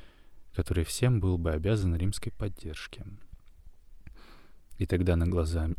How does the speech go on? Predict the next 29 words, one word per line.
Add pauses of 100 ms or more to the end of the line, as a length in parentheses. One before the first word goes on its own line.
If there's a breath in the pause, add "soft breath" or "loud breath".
(120)
на
глаза
римлянам
попался
молодой
человек
по
имени
Ирод, (580 loud breath)
потомок
знатного
идумейского
рода,
который
уже
верно
служил
им. (1500 loud breath)
Римлянам,
собственно,
было
всё
равно,
как
именно
назовётся
правитель
этой
области,